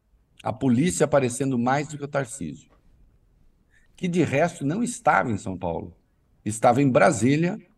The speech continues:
tá lá, Sabesp. É, texto votado é ilegal, ou a polícia aparece mais do que Tarcísio.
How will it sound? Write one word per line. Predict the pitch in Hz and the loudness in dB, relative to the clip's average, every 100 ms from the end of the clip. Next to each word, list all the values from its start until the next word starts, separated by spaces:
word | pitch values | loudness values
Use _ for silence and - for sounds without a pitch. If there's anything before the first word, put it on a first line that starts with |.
| _ _ | _ _
tá | 117 | 0
lá, | 107 80 | 2 0
Sabesp. | - 135 135 123 101 - 85 - _ _ _ _ _ - | -4 -2 2 2 0 -6 -18 -18 _ _ _ _ _ -6
É, | 113 113 107 | 2 4 4
texto | 117 165 147 135 | 2 2 2 -2
votado | 123 120 117 104 95 | -2 2 2 2 0
é | 101 101 | 0 0
ilegal, | 104 143 143 127 135 160 - _ | 0 -2 2 4 4 2 -6 _
ou | - 139 110 - | -4 -2 -2 -2
a | 143 | -2
polícia | - 208 190 175 185 - 196 - | -2 0 2 2 -2 -6 -12 -6
aparece | 196 - 190 143 139 147 - | -2 2 2 4 0 -2 -8
mais | 190 156 143 143 | -2 0 -2 -4
do | |
que | - | -14
Tarcísio. | - 220 - 196 120 85 | -14 -14 -12 -12 -12 -14